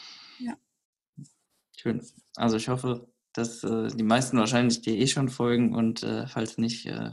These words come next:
Speaker 2: schauen sie dann bei dir vorbei, weil das ist echt, ähm, ja, ganz toll, was du da machst. Ähm, jetzt vielleicht ganz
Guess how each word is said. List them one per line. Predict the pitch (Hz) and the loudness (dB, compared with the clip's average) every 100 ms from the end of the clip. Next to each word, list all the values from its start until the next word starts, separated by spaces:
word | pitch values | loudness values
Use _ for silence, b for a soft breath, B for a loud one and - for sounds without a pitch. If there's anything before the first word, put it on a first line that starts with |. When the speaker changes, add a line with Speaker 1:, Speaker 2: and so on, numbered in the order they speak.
| - _ | -12 _
Speaker 2:
schauen | - 120 120 | -2 4 4
sie | 113 | 4
dann | 117 110 | 2 0
bei | 110 | 0
dir | 113 | 0
vorbei, | 113 113 110 117 113 | -2 -6 -2 0 0
weil | 120 | -2
das | 127 - | -4 -8
ist | - | -10
echt, | - 117 - - | -8 -8 -10 -12
ähm, | - 107 101 98 _ _ _ _ _ _ _ _ _ _ 135 | -6 -6 -6 -10 _ _ _ _ _ _ _ _ _ _ 2
ja, | 135 - - | 2 0 0
ganz | 135 - | 2 4
toll, | 143 | 4
was | 123 110 | 4 2
du | 113 | -4
da | 107 | -4
machst. | 107 - B B B B B B - | -6 -8 B B B B B B 2
Ähm, | 127 127 131 131 - - | 6 8 8 6 4 2
jetzt | 139 143 - _ | 0 0 -8 _
vielleicht | - 131 143 - | 0 2 4 4
ganz | 135 151 - | 4 4 0